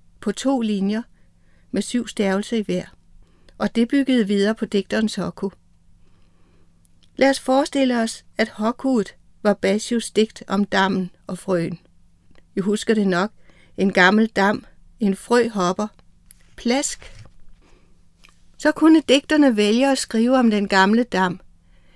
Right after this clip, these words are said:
eller om frøen, eller måske lyden af vand. Den professionelle digter, rengamesteren, valgte derefter det bedste vers, og det blev føjet til det foregående. Og nu skulle alle skrive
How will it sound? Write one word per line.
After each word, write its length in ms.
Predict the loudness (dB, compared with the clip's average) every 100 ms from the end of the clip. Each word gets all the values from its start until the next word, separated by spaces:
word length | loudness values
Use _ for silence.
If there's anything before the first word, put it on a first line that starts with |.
| -6
eller 220 | 0 2 2
om 120 | 2 0
frøen, 460 | 0 0 0 -2 -8 _ 0
eller 180 | 4
måske 340 | 4 4 0 0
lyden 300 | 2 2 2
af 120 | 0
vand. 200 | -4 -6 -10 -16 -18 -20 -20 -20 -20 -20 -20 _ -20 _ -6
Den 140 | -2 0
professionelle 800 | -2 0 0 2 2 4 2 0
digter, 400 | 0 -2 -2 -8 _ _ -10
rengamesteren, 960 | 0 0 2 2 2 0 -4 -8 -6 -8 -12 -20 _ _ _ _ _
valgte 400 | 2 4 4 0 0
derefter 440 | 2 2 0 -2 -2
det 160 | -2
bedste 540 | 2 2 2 -4 -6 -4
vers, 420 | -4 -6 -12 -12 -6
og 120 | -2
det 120 | -2
blev 160 | -2 -4
føjet 340 | -2 -2 -2
til 200 | -4 -4
det 100 | -4
foregående. 640 | -4 -4 -4 -6 -6 -6 -10 _ _ _ _ _ _ -20 -20 -8 2
Og 100 | 4
nu 120 | 4
skulle 360 | 0 0 0 -2
alle 340 | 0 2 2 -2
skrive 580 | -6 -4 -2 0 -2